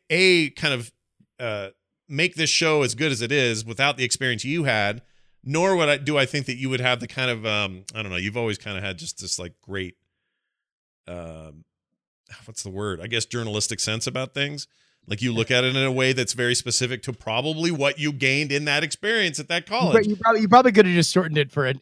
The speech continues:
Speaker 2: inability to shut my mouth
Speaker 1: Well,
Speaker 2: for five
Speaker 1: maybe.
Speaker 2: minutes.
Speaker 1: But the point is that, like, we, it, it's,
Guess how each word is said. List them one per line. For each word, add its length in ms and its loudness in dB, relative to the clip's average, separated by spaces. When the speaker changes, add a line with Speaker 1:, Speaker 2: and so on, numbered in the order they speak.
Speaker 2:
inability 540 4
to 80 -2
shut 500 -2
my 160 -4
mouth 260 -2
Speaker 1:
Well, 200 4
Speaker 2:
for 60 0
five 20 4
Speaker 1:
maybe. 380 4
Speaker 2:
minutes. 200 -8
Speaker 1:
But 240 0
the 100 2
point 340 2
is 260 4
that, 280 0
like, 220 0
we, 360 -6
it, 440 -4
it's, 260 0